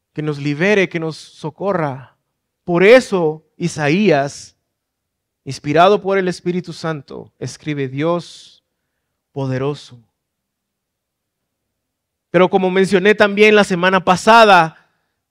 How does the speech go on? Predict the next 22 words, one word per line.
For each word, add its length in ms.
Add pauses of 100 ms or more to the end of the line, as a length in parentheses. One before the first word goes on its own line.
(100)
todos 280
estos 320
títulos 420
están 640 (260)
unidos. 640
No 160
puede 200
existir 440
uno 260
sin 220
el 140
otro. 340
¿De 140
qué 240
serviría 640
si 220
Él 160
es 180
un 160
consejero 960 (360)
maravilloso, 920
admirable, 760